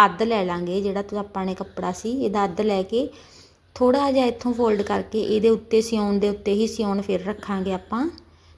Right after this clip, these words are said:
ਤੇ ਹੱਥ ਨਾਲ ਥੋੜ੍ਹਾ ਜਿਹਾ ਪ੍ਰੇ-, ਕੱਪੜੇ ਨੂੰ ਖਿੱਚ ਲਿਓ।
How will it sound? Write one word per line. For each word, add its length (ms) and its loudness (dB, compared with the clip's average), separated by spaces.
ਤੇ 80 -4
ਹੱਥ 340 4
ਨਾਲ 240 4
ਥੋੜ੍ਹਾ 220 -2
ਜਿਹਾ 120 0
ਪ੍ਰੇ-, 240 -2
ਕੱਪੜੇ 420 -2
ਨੂੰ 120 -2
ਖਿੱਚ 320 -6
ਲਿਓ। 380 4